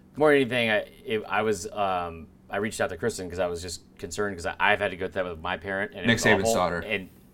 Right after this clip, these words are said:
Speaker 1: yeah, and so, um, I was, my first reaction was, like, to check in on her because I know when I found out my mom had it, I was a mess,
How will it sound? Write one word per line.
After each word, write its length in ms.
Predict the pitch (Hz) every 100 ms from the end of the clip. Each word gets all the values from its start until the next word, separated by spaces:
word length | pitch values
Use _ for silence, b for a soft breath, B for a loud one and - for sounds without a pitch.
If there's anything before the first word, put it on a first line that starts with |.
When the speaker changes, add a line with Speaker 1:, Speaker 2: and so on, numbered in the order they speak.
| -
Speaker 1:
yeah, 340 | 107 85 78 -
and 200 | 107 101
so, 460 | 117 107 101 95 B B B B B B
um, 480 | 98 92 90 87 85 - - - - - - - - -
I 220 | - 107 120
was, 600 | 117 110 104 98 - - _ - - - - -
my 160 | 120 117
first 380 | 110 160 139 -
reaction 480 | 113 117 113 113 113
was, 160 | 104 95
like, 300 | 98 87 - B B B -
to 100 | 90
check 300 | - 113 117
in 100 | 104
on 140 | 90
her 280 | 101 117 117
because 260 | 101 98
I 120 | 98 101
know 160 | 107
when 80 | 98
I 120 | 95
found 180 | 104 110
out 60 | 95
my 80 |
mom 260 | 92 95 98
had 180 | 98 95
it, 120 | 95
I 560 | 85 95 98 98 92 92
was 180 | 92 92
a 40 |
mess, 420 | 87 92 71 -